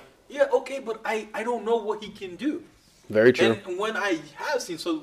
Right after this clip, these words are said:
Speaker 1: one of the games that I watched him play as well was the Washington game.
Speaker 2: Okay.
Speaker 1: I just felt that he kept holding on to the ball, and then he would scramble. He would hold on and scramble. He
Speaker 2: Yep.
Speaker 1: wouldn't get rid of the football.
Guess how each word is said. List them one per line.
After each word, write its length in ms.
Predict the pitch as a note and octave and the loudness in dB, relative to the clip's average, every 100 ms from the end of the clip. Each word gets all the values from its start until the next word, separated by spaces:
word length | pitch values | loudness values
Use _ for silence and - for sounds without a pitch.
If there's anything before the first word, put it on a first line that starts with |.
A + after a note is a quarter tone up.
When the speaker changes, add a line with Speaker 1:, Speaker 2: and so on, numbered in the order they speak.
| - | -6
Speaker 1:
one 140 | D#3+ | -6
of 60 | G#3+ | -4
the 80 | F3 | -6
games 220 | D#3+ D#3 | -6 -6
that 100 | C#3 | -4
I 20 | |
watched 280 | B2 C#3 C#3 | -4 -4 -6
him 80 | B2+ | -10
play 220 | A#2+ C3 A#2 | -8 -8 -8
as 120 | G#2 | -10
well 280 | A2+ D3 B2 | -6 -6 -4
was 220 | A#2+ A#2+ | -8 -10
the 80 | G2+ | -14
Washington 640 | G#2+ C#3 D3+ B2+ A2+ G#2+ G2+ | -12 -10 -10 -12 -14 -16 -14
game. 260 | G2+ G2+ G2+ - A2 | -14 -16 -20 -6 -2
Speaker 2:
Okay. 180 | A2+ G#2 | 0 0
Speaker 1:
I 80 | |
just 240 | - A4+ - | -2 -4 -6
felt 180 | - G#3+ | -6 -4
that 100 | - | -4
he 80 | - | -8
kept 320 | - - - - | -8 -6 -6 -8
holding 480 | - C3+ F#3 G3 | -8 -4 -4 -4
on 160 | E3+ E3 | -4 -6
to 80 | D#3+ | -6
the 80 | D3 | -10
ball, 480 | C#3 A#2+ C3 C#3 C3+ - | -6 -4 0 0 -2 -10
and 120 | A2+ A#2+ | -14 -10
then 100 | A#2+ | -8
he 80 | C3 | -6
would 120 | A2 | -6
scramble. 540 | - A#2 G#2+ G2 E2+ | -10 -12 -14 -14 -14
He 140 | A#2 D3 | -8 -4
would 160 | B2 | -4
hold 340 | A2+ C#3+ F3+ F3 | -2 2 2 2
on 280 | D3+ D#3+ | 2 0
and 100 | C3+ | -2
scramble. 460 | A#2+ - A#2 G#2+ - | -10 -12 -12 -10 -4
He 80 | B2+ | 2
Speaker 2:
Yep. 120 | F#3+ | 4
Speaker 1:
wouldn't 260 | F#3 G3 F#3 | 4 2 0
get 200 | G3+ E3+ | -4 -2
rid 160 | D#3+ D3+ | -2 -2
of 80 | |
the 80 | C3 | -4
football. 560 | A2+ B2 A#2+ G#2 G2 | -8 -8 -10 -10 -14